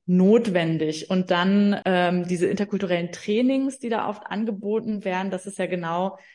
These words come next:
der Punkt, den, den Shaima gerade auch kritisch, ähm, angesprochen hat, ne? Also das ist eigentlich auch wieder sowas, wo diese kolonialen Kontinuitäten reproduziert werden. Und, ähm, ja, wenn man sich dafür entscheidet, dann doch nochmal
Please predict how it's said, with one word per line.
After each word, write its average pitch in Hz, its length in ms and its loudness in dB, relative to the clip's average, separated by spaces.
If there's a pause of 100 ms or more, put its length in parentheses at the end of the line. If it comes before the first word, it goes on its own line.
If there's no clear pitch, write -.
(140)
der 180 80 2
Punkt, 226 400 2
den, 190 180 2
den 185 180 0
Shaima 190 340 -2
gerade 180 340 -2
auch 180 120 -6
kritisch, 202 540 -6
ähm, 180 640 -6
angesprochen 202 760 -4
hat, 202 200 -6
ne? 196 120 -6
Also 185 140 -6
das 185 200 -6
ist 202 140 -10
eigentlich 180 560 -2
auch 202 160 0
wieder 180 200 0
sowas, 175 360 -4 (920)
wo 175 220 -2
diese 185 200 2
kolonialen 180 520 2
Kontinuitäten 180 640 -4
reproduziert 180 960 -2
werden. 170 540 2
Und, 170 540 -10
ähm, 170 580 -4 (520)
ja, 175 500 0
wenn 202 420 6
man 190 200 4
sich 190 140 0
dafür 190 240 2
entscheidet, 180 520 -2
dann 180 120 -2
doch 180 140 -4
nochmal 185 480 -4